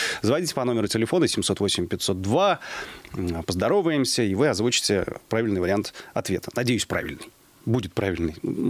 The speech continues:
Опять-таки, вот считаю, что сегодняшняя викторина, ну, не будет очень сложной. А сегодняшнюю викторину, тему ее, я привязал к завтрашней дате.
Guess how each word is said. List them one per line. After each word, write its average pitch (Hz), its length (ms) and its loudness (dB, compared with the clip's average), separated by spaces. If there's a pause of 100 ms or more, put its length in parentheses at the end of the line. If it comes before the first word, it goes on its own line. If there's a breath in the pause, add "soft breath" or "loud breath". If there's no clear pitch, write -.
(180)
Опять-таки, 185 540 0
вот 131 160 2 (280)
считаю, 151 480 4
что 123 180 -2
сегодняшняя 156 360 2
викторина, 117 360 2
ну, 147 120 6
не 143 220 4
будет 113 340 2
очень 107 220 2
сложной. - 380 0 (320 loud breath)
А - 80 -2
сегодняшнюю 190 420 2
викторину, 208 420 2
тему 123 300 2
ее, 90 260 2
я 131 260 4
привязал 139 440 2
к 101 80 0
завтрашней 131 480 2
дате. 98 360 0